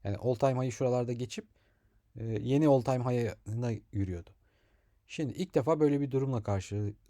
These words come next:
karşıyayız ve ilk defa da ikinci dip yaşanmadı. Yani şurada bir dip yaşadık. Sonrasında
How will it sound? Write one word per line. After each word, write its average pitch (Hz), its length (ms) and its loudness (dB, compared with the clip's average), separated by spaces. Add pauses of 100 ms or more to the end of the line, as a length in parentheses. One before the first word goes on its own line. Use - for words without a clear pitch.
(140)
karşıyayız 156 520 -2
ve 165 300 0
ilk - 200 -6
defa 139 300 2
da 156 60 -6
ikinci 135 420 -4
dip 147 160 -8
yaşanmadı. 107 560 -2 (920)
Yani 104 200 -2
şurada 139 300 -2
bir 127 120 -6
dip 147 180 -6
yaşadık. 113 440 -6 (960)
Sonrasında 147 800 0